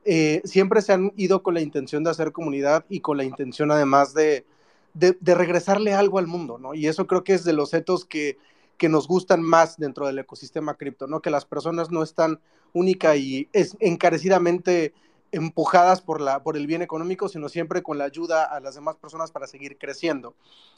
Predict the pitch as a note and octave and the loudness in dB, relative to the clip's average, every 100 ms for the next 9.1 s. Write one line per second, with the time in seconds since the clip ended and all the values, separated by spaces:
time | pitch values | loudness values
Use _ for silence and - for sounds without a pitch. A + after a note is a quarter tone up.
0 | _ - E3 D3+ D3 F3 F#3 F3 D#3 F3 | _ -2 2 2 0 0 0 0 0 -2
1 | D#3+ F3 F#3+ C#3 C#3 D#3 E3 C#3+ C3+ B2+ | 0 2 2 2 -2 -4 -6 -8 -6 -8
2 | A#2 - _ G3 D3 C3+ D3 D#3 E3 E3 | -10 -18 _ 0 2 2 0 2 0 0
3 | E3+ D3 C3 C#3 D3+ D3+ D3+ C#3+ - _ | 0 0 0 -2 0 0 0 -2 -6 _
4 | - - D3+ D#3+ E3 F3 F3 D3+ D#3+ D#3+ | -20 -2 0 4 6 4 2 0 0 0
5 | F#3+ F3+ B2+ C#3+ F#3 F#3+ F3 - F3 - | -4 -4 -6 -4 -2 -2 -4 2 2 2
6 | G3 - D3+ C3+ F#3+ F#3 C#3+ A#2+ B2+ B2 | -4 -2 -6 -2 2 2 0 -14 -18 -10
7 | C#3+ D#3+ - - F3+ - F3 D#3 D3+ D3+ | -4 -4 -4 0 0 0 0 0 -2 -6
8 | D3+ - C#3+ B2+ - C#3+ C3+ E3 D#3+ E3 | -10 -10 -14 -14 -14 -20 -12 -10 -8 -10